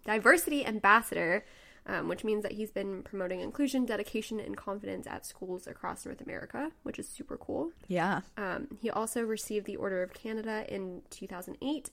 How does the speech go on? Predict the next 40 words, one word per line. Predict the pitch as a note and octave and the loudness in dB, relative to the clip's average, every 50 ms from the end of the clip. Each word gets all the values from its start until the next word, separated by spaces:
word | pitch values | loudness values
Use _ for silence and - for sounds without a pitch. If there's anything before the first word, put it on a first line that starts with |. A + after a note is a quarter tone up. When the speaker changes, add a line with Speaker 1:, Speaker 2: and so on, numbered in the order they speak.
| - - | -8 -6
Speaker 1:
and | G#3 G#3+ G#3 G3+ G3+ G3+ | -4 -2 -2 -2 -2 -4
the | G3 | -8
Congressional | - - - G#3 G3+ - G#3+ G#3+ - - A#3 A3 G#3+ G#3 | -8 -8 -10 -8 -6 -6 -8 -6 -6 -6 -6 -4 -4 -4
Gold | - - G3 G3+ G3 - | -4 -4 -6 -6 -6 -6
Medal | G3+ G3 G3+ G3+ G3+ G#3 | -8 -6 -6 -6 -6 -6
in | - - G2+ G3+ G#3 - - - - | -6 -8 -8 -8 -8 -10 -14 -20 -20
twenty | - - A3+ G#3+ G#3+ G#3 | -12 -8 -4 -4 -4 -4
twenty-two. | - G#3+ G#3 G3+ - - D#4 C4+ - - - - - - - - - - - - - | -6 -8 -10 -8 -6 -4 -4 -4 -4 -6 -12 -20 -20 -20 -20 -20 -20 -20 -18 -12 -10
Um, | F#3+ - - - - A3 - - - - - - - | -8 -8 -8 -8 -10 -10 -14 -18 -20 -20 -20 -12 -6
and | G#3 G#3+ G#3+ | -4 -2 0
he | G#3+ G#3+ | 0 0
was | A3 - | -2 -4
the | B3 | -6
first | - B3 B3 - - - - - - - | -6 -6 -8 -8 -10 -20 -20 -12 -6 -4
N | A3 G#3 | 0 0
H | G#3 - G#3 | 0 0 -2
L | G3+ G3 | -6 -6
player | - G3 F#3+ F#3+ | -4 -6 -6 -6
to | - - G#3+ | -8 -8 -10
receive | A3+ - C#4+ C#4+ C#4 | -6 -4 -4 -4 -4
that | - - | -4 -6
honor. | - - - - - - - - - _ - - - - - - - - - - - - - | -6 -6 -6 -8 -10 -12 -16 -20 -20 _ -20 -20 -20 -20 -20 -20 -20 -20 -20 -20 -18 -8 -4
Speaker 2:
Nice. | G#3 F3+ E3 E3 F#3 - - - - | -2 0 2 2 2 2 2 0 0
He's | - - - C4+ E4+ G#4+ - | -2 2 6 8 8 10 12
a, | B3 G#3+ - - - | 12 12 12 12 10
a | G#3+ G3+ | 10 10
great | G#3+ F3+ E3+ D#3+ E3+ F3 E3+ E3 - - | 10 6 2 6 10 10 10 10 8 8
guy. | E3 D3+ D#3 E3 | 6 8 8 8
He's | G#3+ B3 B3+ - - | 8 8 6 6 6
still | - G3+ F#3+ F#3 | 6 6 8 8
making | F#3 F3+ F3 F#3 F3+ E3+ F3 | 10 8 8 8 6 4 6
such | - E3+ D#3+ E3+ - - - | 6 6 6 6 4 4 8
big | E3+ D#3+ D3+ D#3+ | 8 8 8 6
impacts | D3 D3 - - D#3 D3 - - F3+ | 2 4 6 8 8 8 8 6 4
on | D#3+ E3 | 4 4
hockey | F#3 - - - - - D#3 C#3+ - - | 4 4 2 2 2 2 0 0 0 2
all | - E3 | 2 2
these | E3 D#3+ D3 - - | 2 0 0 -2 -2
years | - - F3+ - | -2 -2 -2 -4
later, | - - - - B2 B2+ - C4 | -6 -8 -6 -4 -2 -2 -2 -4